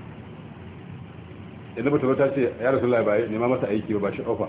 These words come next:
kana da mutane, haɗa shi da mutane." "A'a, ya Rasulullah, ga ne maka hidima na kawo maka." Tunaninta shine a ƙarƙashin hidima ɗin zai kwankwaɗe ilimin wannan addinin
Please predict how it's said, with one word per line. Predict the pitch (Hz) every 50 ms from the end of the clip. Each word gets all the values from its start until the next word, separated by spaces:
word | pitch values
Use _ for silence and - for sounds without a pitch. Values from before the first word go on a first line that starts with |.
| - - -
kana | 131 123 117
da | 107 104
mutane, | 110 104 113 104 107 101
haɗa | 104 107 107 107 -
shi | 117
da | 107 98
mutane." | 98 95 - 98 - 85 - - - - - - - - - - - - - - - - - - -
"A'a, | 113 123 110 104 95 101 113
ya | 127 127 123
Rasulullah, | 117 123 120 117 117 113 113 113 113 107 101
ga | 110 104
ne | 104 107 101
maka | 113 - - 113
hidima | 98 95 92 95 95 95 92
na | 92 92 92
kawo | - 98 95 92
maka." | 92 90 - - - - - - - - - - - - - - - - - -
Tunaninta | 151 151 139 139 156 175 165 175 156 -
shine | - 185 185 180 156 - - - - - 170
a | 175 -
ƙarƙashin | 156 - - 175 165 170 170 147 143
hidima | 170 165 165 175 175 175 175 175
ɗin | 196 180 170 - - - - - 117 110
zai | 113 160 160 156 160
kwankwaɗe | 160 147 127 123 113 - - 123 127 135
ilimin | 156 151 143 131 131 135 131 131
wannan | 135 139 139 139 135 117 113 117 -
addinin | 107 107 95 90 - 117 120 127 123 117 95